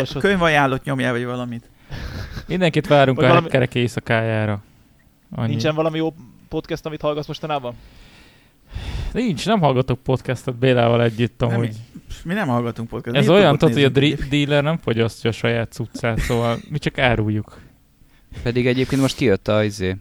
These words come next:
Speaker 4: Dark Knight Diaries-nek a legújabb epizódja, és marha jó. Egy interjú egy, ö, fizikai pentesterrel, is meséli a sztorikat, és rohadt jó.
Speaker 2: Az mindig nagyon jó egyébként, a fizikai pentesteres sztorik, az
Speaker 3: Ezek még
Speaker 2: mindenkinek
Speaker 3: ilyen,
Speaker 2: ad-
Speaker 3: ö,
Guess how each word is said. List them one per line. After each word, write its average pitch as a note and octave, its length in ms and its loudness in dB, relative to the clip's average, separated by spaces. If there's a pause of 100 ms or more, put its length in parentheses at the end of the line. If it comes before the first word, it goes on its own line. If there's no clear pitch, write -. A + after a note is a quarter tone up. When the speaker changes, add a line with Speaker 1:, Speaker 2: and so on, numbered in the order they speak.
Speaker 4:
Dark A2+ 160 4
Knight F#2 180 -6
Diaries-nek G2 480 -4
a G2+ 240 -2
legújabb G2 300 0
epizódja, G#2 480 0
és G#2 140 0
marha F#2+ 260 -2
jó. D#2+ 180 -2
Egy F#2+ 120 -4
interjú F2+ 440 -4
egy, F2+ 140 -2
ö, F#2+ 320 -2
fizikai E2+ 360 -4
pentesterrel, F2 680 -4
is F2+ 120 -6
meséli F2 400 -4
a E2+ 60 -4
sztorikat, - 560 -6 (180)
és - 160 -12
rohadt F2 300 -4
jó. F2 160 -8 (680)
Speaker 2:
Az B2+ 120 -6
mindig D#3 220 -4
nagyon A2+ 240 -6
jó A2 160 -8
egyébként, A2 400 -12
a A#2 40 -14
fizikai A2 360 -12
pentesteres A2+ 600 -14
sztorik, A2 360 -14
az - 320 -16 (120)
Speaker 3:
Ezek B2 260 -4 (100)
még C3 140 -6
Speaker 2:
mindenkinek D#3 340 0
Speaker 3:
ilyen, D#3 140 2
Speaker 2:
ad- B2+ 60 0
Speaker 3:
ö, C3+ 80 2